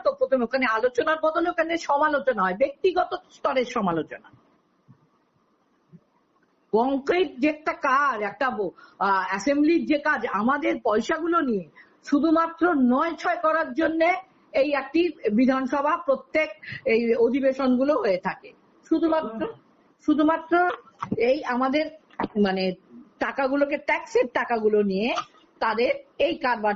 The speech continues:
চলে। সঠিক কংক্রিট কাজ, যেটা উন্নয়নমূলক কাজ হওয়ার দরকার, সেই সব আলোচনা কিন্তু বিধানসভায় আর হয় না। সব ব্যক্তিগত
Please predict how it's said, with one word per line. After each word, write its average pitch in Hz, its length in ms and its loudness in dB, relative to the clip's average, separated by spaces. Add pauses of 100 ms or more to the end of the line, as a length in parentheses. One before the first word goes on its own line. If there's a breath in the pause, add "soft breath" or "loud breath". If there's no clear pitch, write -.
চলে। 180 260 2
সঠিক - 720 -4
কংক্রিট 269 560 2
কাজ, 277 460 -4
যেটা 240 200 0
উন্নয়নমূলক 311 760 0
কাজ 214 220 -2
হওয়ার 208 240 0
দরকার, 214 440 0 (360 loud breath)
সেই 330 240 0
সব 349 180 0
আলোচনা 277 400 0
কিন্তু 269 420 2 (360 loud breath)
বিধানসভায় 247 680 2
আর 214 180 -2
হয় 185 200 0
না। 170 160 -4
সব 226 220 -2
ব্যক্তিগত 320 560 0